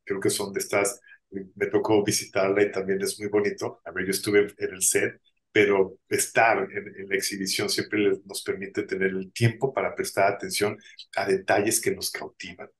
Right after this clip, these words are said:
Y, y creo que, digamos, esa es la gran conexión que va a ofrecer esta exposición, poder,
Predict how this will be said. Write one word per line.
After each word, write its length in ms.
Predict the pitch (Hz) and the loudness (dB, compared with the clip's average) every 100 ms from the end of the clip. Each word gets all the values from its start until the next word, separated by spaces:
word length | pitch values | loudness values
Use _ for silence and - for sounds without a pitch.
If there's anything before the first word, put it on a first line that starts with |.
| _ _ _ - | _ _ _ -6
Y, 280 | 107 98 101 | -4 -4 -4
y 60 | |
creo 180 | - 104 | 0 2
que, 120 | 110 | 4
digamos, 360 | 107 98 98 - | 4 4 0 -2
esa 140 | 95 - | -2 0
es 40 | |
la 80 | 190 | 0
gran 240 | 190 196 | 2 0
conexión 500 | 190 202 190 - 196 | -2 -6 -4 -2 -2
que 120 | 95 | 2
va 80 | 95 | 2
a 20 | |
ofrecer 540 | 90 98 95 101 95 - _ - | 2 -2 0 2 2 -2 _ -2
esta 220 | 101 - | 0 2
exposición, 760 | - - 98 - - 107 98 | 0 0 -2 -2 -2 -2 -2
poder, 540 | - 95 98 104 - | -2 2 6 4 2